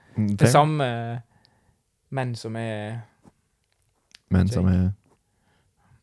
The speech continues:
Speaker 2: Nei, jeg vet ikke.
Speaker 1: Barnehageonkel, ikke tante. Ja, men
Speaker 2: Ja,
Speaker 1: det er jo jobben
Speaker 2: ja,
Speaker 1: til
Speaker 2: ja.
Speaker 1: tante.
Speaker 2: Ja, ja, altså, det er jo en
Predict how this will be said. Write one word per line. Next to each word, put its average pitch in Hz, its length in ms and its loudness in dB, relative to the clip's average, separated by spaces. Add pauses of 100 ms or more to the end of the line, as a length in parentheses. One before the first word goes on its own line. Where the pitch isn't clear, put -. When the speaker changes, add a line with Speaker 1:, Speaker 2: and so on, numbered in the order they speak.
Speaker 2:
Nei, - 160 -8
jeg - 140 -12
vet 110 160 -14
ikke. - 100 -20 (880)
Speaker 1:
Barnehageonkel, 90 720 2
ikke 92 140 -10
tante. 87 340 -4
Ja, 95 180 -2
men 98 40 2
Speaker 2:
Ja, 101 80 4
Speaker 1:
det 110 80 8
er 107 80 8
jo 113 160 8
jobben 107 100 2
Speaker 2:
ja, 113 200 6
Speaker 1:
til 92 100 6
Speaker 2:
ja. 90 60 2
Speaker 1:
tante. 90 340 2 (300)
Speaker 2:
Ja, 131 220 6
ja, 110 180 4
altså, 123 340 -2
det 123 120 4
er 117 120 4
jo 104 80 0
en 101 160 -2